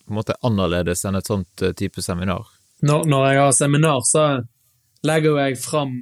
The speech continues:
Speaker 2: det som jeg har skrevet og, og, og forsket på. Mens nå gjennom serien så får man det jo mye mer visuelt, og,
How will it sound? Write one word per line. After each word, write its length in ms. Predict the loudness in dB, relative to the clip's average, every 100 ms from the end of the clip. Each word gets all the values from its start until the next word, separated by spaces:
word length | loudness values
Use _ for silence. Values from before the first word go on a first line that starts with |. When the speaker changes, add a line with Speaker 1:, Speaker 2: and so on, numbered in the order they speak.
| -14 _
Speaker 2:
det 400 | -16 -14 -8 -4 -4
som 120 | -2
jeg 120 | -2
har 80 | -2
skrevet 560 | -2 -2 -2 -4 -4 -4
og, 340 | -4 -8 -6 -4
og, 420 | -6 -12 -18 -20 _ _ _ _ -2
og 120 | 0
forsket 460 | 2 2 2 0 2
på. 140 | 0 -4 _ _ _ _ _ _ _ _ _ _ -2
Mens 220 | 0 4 4
nå 140 | 6 4
gjennom 280 | 2 2
serien 440 | 2 2 2 0 -2
så 80 | 0
får 140 | 0 0
man 120 | 0
det 80 | -2
jo 80 | -2
mye 240 | -2 -2
mer 220 | -2 -2 -2
visuelt, 640 | -2 0 -2 -4 -8 -8 -6
og, 160 | -6